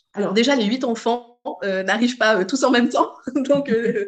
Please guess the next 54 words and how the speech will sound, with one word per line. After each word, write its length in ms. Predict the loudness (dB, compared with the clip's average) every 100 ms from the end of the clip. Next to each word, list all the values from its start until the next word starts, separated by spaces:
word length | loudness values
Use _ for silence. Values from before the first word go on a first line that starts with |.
| -8 -16 -10
c'est, 320 | -4 -2 -2
c'est, 380 | -2 2 2 2
c'est 140 | 0
facile. 320 | 0 2 0 0 -4 -12 -14 -20 _ _ -6
Euh, 1300 | -2 2 2 2 2 0 -2 -4 -6 -6 -6 -6 -8 -8 -12 -4
en 100 | -2
fait, 240 | 0 -4
on, 1080 | -4 -2 -2 -2 -4 -6 -6 -6 -6 -6 -10 _ -12
je, 160 | -8 -6
je 140 | -6
crois 260 | -4 -2 -2
vraiment 600 | 0 -2 -2 -6 -10 _ -10
que, 760 | -6 -4 -2 -4 -4 -8 -8 -8
en 60 |
fait, 180 | -8 -4
moi, 120 | -2
à 40 | -2
partir 340 | -6 -8 -10
du 140 | -10 -8
troisième 360 | -6 -4 -4
enfant, 420 | -6 -6 -8 -8 -12 -20 -20 -20 -20 -10
euh, 120 | -8
je 120 | -6 -4
me 140 | -4
suis 140 | -4
plus 120 | -6 -6
posé 180 | -4
des 100 | -4
questions. 420 | -4 -10 -10 -12 -12 _ -16
Pour 100 | -6
la 100 | -6
première, 280 | -6 -6 -6
je 60 | -6
me 40 |
suis 120 | -6
posé 280 | -6 -6 -6
énormément 380 | -6 -4 -4 -6
de 60 | -8
questions 320 | -10 -8 -10
sur 140 | -6
la 80 | -6
maternité. 440 | -4 -6 -6 0
Est-ce 160 | 0 0
que 80 | -8
j'étais 200 | -12 -10
prête 220 | -8 -8
à 40 |
être 180 | -10 -10
maman ? 300 | -10 -8 -6
Est-ce 140 | -8 -12
que 80 |
ça 140 | -14 -12
allait 140 | -10
me, 240 | -10 -10